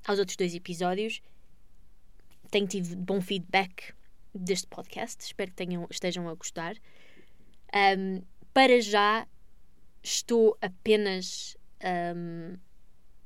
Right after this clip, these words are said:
dizer na minha, na minha rede social principal, que é o Instagram, que tenho o episódio, que, e que, que gravei e que vai sair, e estou à espera de ter, eh,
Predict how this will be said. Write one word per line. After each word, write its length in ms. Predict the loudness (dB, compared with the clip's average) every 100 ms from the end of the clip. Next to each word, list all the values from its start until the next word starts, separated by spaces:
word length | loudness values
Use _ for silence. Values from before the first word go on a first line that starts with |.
| -14 -16 -12
dizer 460 | -6 -2 0 8 8
na 160 | 8 2
minha, 500 | 4 2 2 2 -2 -8 -10 -12 -12 -6
na 160 | 0 4
minha 280 | 6 4
rede 220 | 4 2 -2
social 640 | -6 -4 2 4 4 2 -2
principal, 800 | -2 0 -4 -4 0 2 0 -4 -14 -18 -18 -16 -2
que 80 |
é 60 | 0
o 40 |
Instagram, 500 | 0 0 2 4 2 -4 -12 -16 -16 -16 -16 -16 -16
que 80 | -2
tenho 240 | 2 2 2
o 40 |
episódio, 580 | -2 -2 0 0 -2 -6 -10 -16 -8
que, 160 | -8 -6
e 100 | -8
que, 180 | -8 -12 -14 -10
que 120 | -4
gravei 480 | -4 2 8 10 10
e 40 |
que 100 | 6
vai 140 | -2 0
sair, 400 | 0 0 0 -4 -14 -18 -18 -6
e 60 |
estou 280 | -2 4 8
à 80 | 8
espera 420 | 4 6 6 6
de 180 | 0 -8
ter, 300 | 4 8 8
eh, 340 | 6 0 0